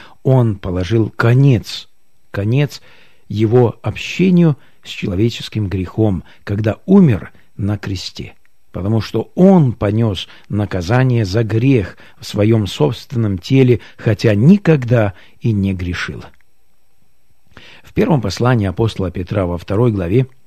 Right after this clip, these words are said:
в двадцать четвёртом стихе, мы читали:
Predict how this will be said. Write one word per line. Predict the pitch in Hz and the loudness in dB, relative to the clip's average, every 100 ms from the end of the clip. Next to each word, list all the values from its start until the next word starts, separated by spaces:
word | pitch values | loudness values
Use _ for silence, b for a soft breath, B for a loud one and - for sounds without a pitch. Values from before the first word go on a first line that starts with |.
| - b b b b | -20 b b b b
в | |
двадцать | 87 101 98 | -6 -6 -6
четвёртом | - 139 123 85 80 | 0 2 2 0 -14
стихе, | - - 71 - - - - | -16 -16 -16 -18 -20 -20 -6
мы | 101 120 113 - | -2 0 -2 -8
читали: | - 107 92 67 110 | -12 -8 -8 -10 -14